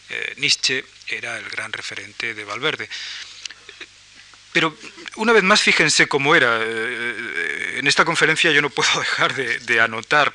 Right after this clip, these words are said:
pues, datos concretos, datos específicos que a mí me, me dejaban siempre, eh, no sé, un poco impactado. Eh, cuando un día le comento, eh, directamente que estaba buscando una persona que se encargara de traducir y,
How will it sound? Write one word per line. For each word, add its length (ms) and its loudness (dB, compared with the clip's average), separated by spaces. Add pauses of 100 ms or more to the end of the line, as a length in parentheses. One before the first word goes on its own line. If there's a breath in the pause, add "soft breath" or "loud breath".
pues, 360 0
datos 320 -2
concretos, 520 -4
datos 260 -6
específicos 680 -6
que 120 -2
a 20 0
mí 200 -6 (120)
me, 300 -10
me 100 -8
dejaban 320 -2
siempre, 300 -4 (540 loud breath)
eh, 140 -8 (240)
no 60 -6
sé, 180 -2
un 120 -12
poco 380 -12 (380)
impactado. 680 -2 (440 loud breath)
Eh, 160 -4
cuando 260 -2
un 80 -4
día 220 6
le 120 4
comento, 760 -2
eh, 140 -10
directamente 760 -2
que 80 -4
estaba 240 0
buscando 460 -2
una 160 -6
persona 580 -2
que 140 -8
se 80 -4
encargara 520 -6 (440 loud breath)
de 120 -4
traducir 760 -2 (280)
y, 400 -6